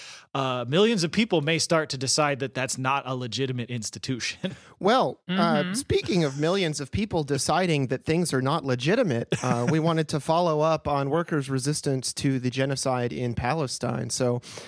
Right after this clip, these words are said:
Speaker 2: as it continues, and we see imagery of Israel's fascist regime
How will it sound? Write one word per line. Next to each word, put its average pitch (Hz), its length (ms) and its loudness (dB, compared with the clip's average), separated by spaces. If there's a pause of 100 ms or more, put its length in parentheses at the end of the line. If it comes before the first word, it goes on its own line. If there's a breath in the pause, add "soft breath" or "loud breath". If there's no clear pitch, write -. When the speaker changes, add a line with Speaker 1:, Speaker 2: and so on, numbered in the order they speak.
(180 loud breath)
Speaker 2:
as 165 200 4
it 175 100 0
continues, 165 680 2
and 127 160 2
we 127 80 2
see 131 260 0
imagery 127 500 2
of 110 200 -2
Israel's 123 420 0
fascist - 480 -4
regime 131 500 0